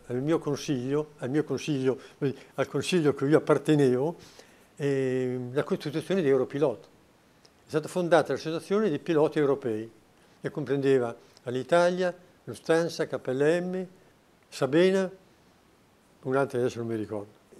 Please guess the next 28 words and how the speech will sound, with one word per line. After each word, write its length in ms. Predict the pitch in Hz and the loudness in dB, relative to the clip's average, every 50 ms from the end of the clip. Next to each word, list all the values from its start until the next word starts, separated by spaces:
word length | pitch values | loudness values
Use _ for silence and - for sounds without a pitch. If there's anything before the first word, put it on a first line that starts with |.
| - - | -12 -8
E 80 | - | -2
abbiamo 220 | 156 147 196 226 214 | 2 4 4 4 4
fatto 520 | 220 214 208 208 208 226 226 220 165 - - - - - - - | 4 2 2 2 2 0 0 0 -2 -8 -14 -20 -20 -20 -14 -8
un 240 | 160 156 160 151 | -6 -6 -6 -6
coordinamento 960 | 120 - - 160 160 151 170 180 180 185 202 208 214 220 208 - 220 214 208 - - - - - - | -4 0 0 2 2 4 4 4 4 6 6 4 4 2 0 0 0 0 0 -2 -10 -20 -20 -20 -4
per 180 | - - 160 175 | 2 4 6 6
avere 360 | 160 165 196 202 196 196 196 | 6 6 6 6 6 4 4
un, 320 | 165 151 143 170 147 175 160 156 | 2 2 -2 -4 -4 -6 -6 -4
un'uniformità 680 | 143 147 151 135 - 160 156 170 170 170 175 165 147 | -4 -2 -2 -2 -2 -2 -2 -2 2 4 6 4 6
di 80 | 139 | 4
impiego 560 | 147 147 - - 180 190 202 202 196 202 202 196 | 2 -2 -2 0 2 4 4 4 2 0 0 0
e 100 | 165 139 | -2 -2
di 120 | 143 147 | -4 -2
contratti. 680 | - 147 143 - - 127 120 110 110 - - - 127 120 - _ _ _ - - | -2 -4 -4 -4 -2 -2 -2 -2 -2 -6 -10 -16 -16 -16 -18 _ _ _ -6 0
È 140 | - 208 | 2 4
nata 200 | 190 220 190 - | 4 4 4 2
in 60 | 175 - | 2 4
particolare 640 | - 165 147 - 185 - 185 170 147 139 135 139 | 2 2 2 2 2 4 6 8 8 8 6 6
perché 300 | 135 - 175 170 - 175 | 4 2 0 0 2 4
l'Alitalia 760 | 165 175 190 220 214 214 - 151 139 131 135 143 165 185 196 - - - - | 6 6 6 4 4 4 6 6 6 6 4 2 0 -2 -2 -6 -12 -18 -8
con 140 | - 160 160 | -2 0 0
le 60 | 170 | 0
compagnie 500 | 165 170 151 - 156 160 185 190 180 170 | 0 -2 -2 0 0 4 6 6 6 6
europee 480 | 156 139 151 147 180 180 - 190 214 | 6 6 4 2 0 0 0 2 2
aveva 220 | 208 165 160 165 147 | 4 4 4 2 2
fondato 420 | - 160 156 139 147 151 147 - | 2 0 -2 0 0 0 2 2
le 180 | 151 147 147 143 | 2 2 2 2
Reunion. 460 | 135 131 120 117 120 123 117 113 127 | 2 0 -2 -2 -4 -6 -6 -8 -10